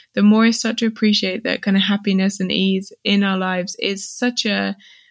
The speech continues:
work in progress. And it is something that is genuine work. You know, you've got to put in that time day in, day out. And it's just, it's really inspiring to hear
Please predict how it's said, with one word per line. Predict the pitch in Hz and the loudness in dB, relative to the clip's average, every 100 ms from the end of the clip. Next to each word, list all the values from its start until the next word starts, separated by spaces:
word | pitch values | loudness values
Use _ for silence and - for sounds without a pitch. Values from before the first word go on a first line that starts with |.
| _ | _
work | 196 202 202 202 | -2 0 0 -2
in | 196 | -4
progress. | 196 202 185 190 185 196 | -2 -2 -2 -2 -4 -4
And | 185 180 | -6 -8
it | 180 | -6
is | - 262 | -2 0
something | 277 233 202 | 0 -2 0
that | 185 | -2
is | 180 190 | -2 -4
genuine | 196 196 196 190 190 | -2 -2 0 0 -2
work. | 196 226 208 214 | 0 -2 -2 -4
You | 190 | -2
know, | 196 | -2
you've | 185 190 | -2 -4
got | 196 | -2
to | 196 | -2
put | 196 226 | -2 -2
in | 202 196 | 0 0
that | 196 - | -2 -4
time | - 190 185 | -4 -4 -4
day | 185 185 175 | -4 -2 -2
in, | 180 | -2
day | 185 185 180 190 | -4 -4 -2 -2
out. | 190 185 - | -2 -4 -6
And | 185 180 | -8 -8
it's | 180 | -6
just, | - 196 - - - - | -6 -8 -12 -20 -20 -20
it's | - | -8
really | 226 214 | -2 0
inspiring | 202 190 - 202 196 190 | 0 -2 -4 -2 0 -2
to | 196 | -6
hear | 196 202 190 180 175 | -6 -2 -2 -2 -6